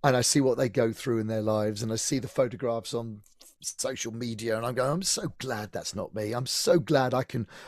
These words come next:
walk down Epsom High Street today, having played in front of three thousand people last night in a theatre, and then walk down Epsom High Street, go and get an ice cream, sit outside Wilkinson's, jump on a bus if I want to, jump on a train,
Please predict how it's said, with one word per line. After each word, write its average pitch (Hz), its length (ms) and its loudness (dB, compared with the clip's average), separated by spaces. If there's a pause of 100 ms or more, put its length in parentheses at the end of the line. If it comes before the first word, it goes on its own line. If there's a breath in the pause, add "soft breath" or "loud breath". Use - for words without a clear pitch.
(100)
walk 147 380 6
down 123 340 6
Epsom - 400 2
High 127 240 2
Street - 480 -2
today, 113 480 2 (300 loud breath)
having 131 240 4
played 139 280 4
in 127 60 -4
front 131 240 6
of 135 80 -4
three 143 220 0
thousand 139 420 2
people 120 320 0
last 120 340 0
night 127 240 0
in 117 100 -2
a 110 40 -2
theatre, 120 560 2 (680 loud breath)
and 139 160 4
then 139 220 6
walk 143 320 2
down 123 260 2
Epsom 131 600 -2
High 135 180 4
Street, 131 320 2
go 160 120 6
and 143 80 0
get 127 120 4
an 135 80 -2
ice 113 220 0
cream, 123 260 0
sit - 180 4
outside 135 500 2
Wilkinson's, 113 840 0
jump - 340 2
on 147 80 -2
a 117 60 -4
bus 127 340 0
if 123 80 -10
I 127 60 -2
want 113 340 -2
to, 120 200 0 (100)
jump 185 220 2
on 131 100 -2
a 120 80 -6
train, 139 540 -2